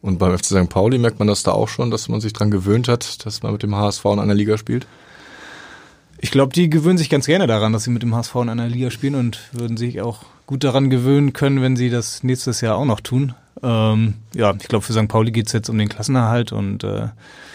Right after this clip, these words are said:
Speaker 2: von daher hat dieses Derby natürlich schon eine besondere Bedeutung. Also da geht's jetzt weniger um den Derby-Sieg an sich, den haben sie ja im Hinspiel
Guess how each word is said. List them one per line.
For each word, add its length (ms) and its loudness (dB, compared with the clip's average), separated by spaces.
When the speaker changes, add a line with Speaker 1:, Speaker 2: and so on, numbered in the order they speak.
Speaker 2:
von 180 -4
daher 300 -2
hat 220 -6
dieses 180 -6
Derby 220 2
natürlich 260 0
schon 160 0
eine 100 2
besondere 380 2
Bedeutung. 460 0
Also 140 -4
da 100 0
geht's 220 -6
jetzt 120 -8
weniger 360 2
um 200 -4
den 160 -8
Derby-Sieg 640 2
an 160 0
sich, 320 2
den 180 -2
haben 140 0
sie 80 -2
ja 60 2
im 100 0
Hinspiel 540 0